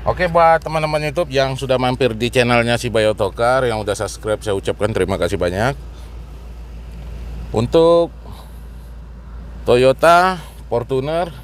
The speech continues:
T R D V R Z diesel ya, dua ribu sembilan belas ini,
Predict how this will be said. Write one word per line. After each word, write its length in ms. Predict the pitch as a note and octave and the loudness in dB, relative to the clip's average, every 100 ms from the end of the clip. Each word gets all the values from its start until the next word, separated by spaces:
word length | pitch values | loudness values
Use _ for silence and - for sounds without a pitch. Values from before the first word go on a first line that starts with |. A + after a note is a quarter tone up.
| - - - - - - - - | -16 -16 -14 -14 -14 -14 -16 -2
T 80 | A#2+ | 2
R 160 | A#2 A#2+ | 4 4
D 240 | D3 E3 | 0 -2
V 340 | D3 - - A#2+ | -4 -14 -4 0
R 160 | A2 A2 | 0 0
Z 80 | C3 C#3 - | -2 -4 -6
diesel 320 | A2 - C3+ | -4 2 4
ya, 160 | G2+ G2 - - - - - - - - | 4 0 -6 -16 -16 -16 -16 -16 -12 0
dua 240 | A2 A#2 | 6 6
ribu 240 | A#2 A2+ | 4 -2
sembilan 240 | A2+ A#2+ A#2+ | -2 -2 0
belas 240 | B2 B2 | 0 -2
ini, 240 | A#2+ B2+ | -2 -4